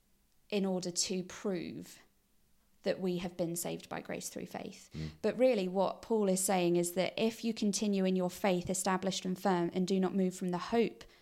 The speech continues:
Speaker 1: held out in the gospel, that it's not continuing by works, but you are saved by faith and you continue by faith.
Speaker 2: Yeah. And faith is a gift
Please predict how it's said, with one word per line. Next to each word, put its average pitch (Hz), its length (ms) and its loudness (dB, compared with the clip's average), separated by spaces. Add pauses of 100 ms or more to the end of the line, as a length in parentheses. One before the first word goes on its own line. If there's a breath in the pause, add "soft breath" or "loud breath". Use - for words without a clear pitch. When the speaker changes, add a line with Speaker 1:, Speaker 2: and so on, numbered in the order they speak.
Speaker 1:
held 196 240 2
out 190 200 4
in 180 140 2
the 175 60 -2
gospel, 226 680 -2 (640 soft breath)
that 202 100 0
it's - 200 -2
not 254 300 -2
continuing 214 680 -2
by 185 180 -2
works, - 800 -4 (520)
but - 100 -4
you 202 160 0
are 202 60 -2
saved 220 480 -2
by 196 120 -2
faith 175 460 -4
and 190 120 0
you 185 60 -2
continue 190 560 -2
by 170 200 -4
faith. - 560 -10 (100)
Speaker 2:
Yeah. - 60 -18 (880)
And 107 160 4
faith 147 180 8
is 85 120 0
a - 20 -6
gift - 460 -2